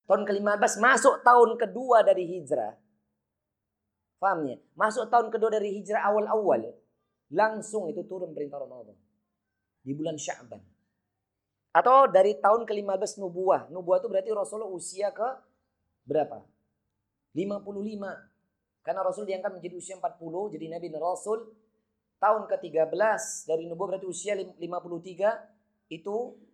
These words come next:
mau hijrah. Tahun keempat belas berada di Madinah, berarti usia lima puluh empat, usia lima puluh lima di awal turun ini perintah puasa. Paham? Berarti sudah ngerti sekarang Ramadan itu kapan diperintahkan?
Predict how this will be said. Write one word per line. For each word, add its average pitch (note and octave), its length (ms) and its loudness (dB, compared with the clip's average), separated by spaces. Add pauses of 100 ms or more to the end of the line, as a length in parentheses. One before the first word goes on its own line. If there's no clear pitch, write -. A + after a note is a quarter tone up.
mau F3+ 240 -2
hijrah. E3+ 640 -2 (240)
Tahun A3 240 4
keempat F#3 400 -2
belas G3 240 -2
berada F3 240 -2
di E3+ 80 -14
Madinah, E3+ 480 -8
berarti D#3+ 240 -6
usia E3+ 240 -10
lima E3+ 160 -10
puluh E3 240 -12
empat, G#3 240 -6
usia F3 320 -10
lima G3+ 240 -10
puluh G3+ 240 -14
lima A3 160 -10
di G3+ 80 -10
awal G#3 400 -4 (320)
turun F#3 320 -2
ini D3 400 -8 (240)
perintah D3+ 480 -2 (400)
puasa. A#2+ 320 -16 (2500)
Paham? C#3 400 6 (800)
Berarti C#3+ 240 2
sudah F3 240 4
ngerti F#3 240 2
sekarang C3+ 320 0 (320)
Ramadan D#3 400 0
itu E3 80 2
kapan D#3+ 240 2
diperintahkan? C3+ 500 -4